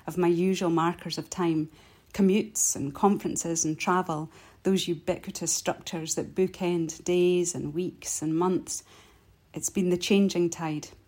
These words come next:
and the strand lines on the shore that have taught me new concepts of time, all driven by natural cycles of sunrises, sunsets, and seasons. And it's been said by Palasma, a Finnish architect,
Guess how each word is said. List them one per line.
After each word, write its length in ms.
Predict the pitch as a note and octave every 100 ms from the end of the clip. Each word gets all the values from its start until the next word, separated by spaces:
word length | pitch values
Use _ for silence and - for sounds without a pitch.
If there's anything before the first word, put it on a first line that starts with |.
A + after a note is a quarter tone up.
| _ _
and 160 | - F3
the 40 |
strand 440 | E3+ - F#3 F#3 F3+
lines 300 | F3+ E3+ E3+
on 120 | E3+
the 60 | E3+
shore 400 | - E3+ D#3+ D#3+ - - - -
that 100 | -
have 120 | -
taught 260 | - F#3+ -
me 340 | E3+ D#3+ E3 - -
new 220 | F#3 F#3
concepts 640 | - F3 E3+ - D#3+ -
of 100 | E3+
time, 420 | - F3 D#3 D3+ - _ - - _ _ -
all 200 | G3+ G3
driven 540 | F3+ F3+ F3 D#3 D#3 C#3+ -
by 120 | E3+
natural 500 | E3+ F3 - F3+ F3+
cycles 640 | - E3+ E3 D#3+ D#3+ - -
of 140 | F3
sunrises, 880 | - G3 G3 F#3+ F#3+ F#3+ F#3+ F#3+ - - - -
sunsets, 960 | - - G3 F#3+ - G3+ F#3+ - - - - _ -
and 120 | E3+
seasons. 680 | - F3+ F3 E3 D#3+ D#3 - - _ _ _ _ -
And 120 | F#3+
it's 100 | F#3
been 220 | B3 A#3+
said 480 | A3 A3+ G#3+ F3 - - -
by 240 | F3+ E3+ -
Palasma, 560 | G3+ F#3 F#3 F3 D3 D3 -
a 60 | -
Finnish 380 | - G3+ F#3+
architect, 600 | F3 E3+ E3+ - D#3 -